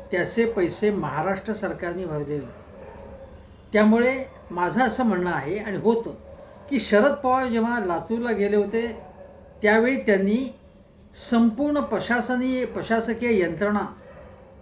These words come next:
ताब्यात घेऊन त्यावरती तपशीलवार देखरेख ठेवली.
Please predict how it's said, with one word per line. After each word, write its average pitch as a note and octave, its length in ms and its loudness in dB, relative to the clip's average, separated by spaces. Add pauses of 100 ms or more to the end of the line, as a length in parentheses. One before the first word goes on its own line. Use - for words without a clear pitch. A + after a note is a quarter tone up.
(1200)
ताब्यात G3+ 320 4
घेऊन E3+ 420 -2 (540)
त्यावरती A3+ 640 2 (200)
तपशीलवार G#3+ 840 0
देखरेख F#3 400 2
ठेवली. E3 400 -6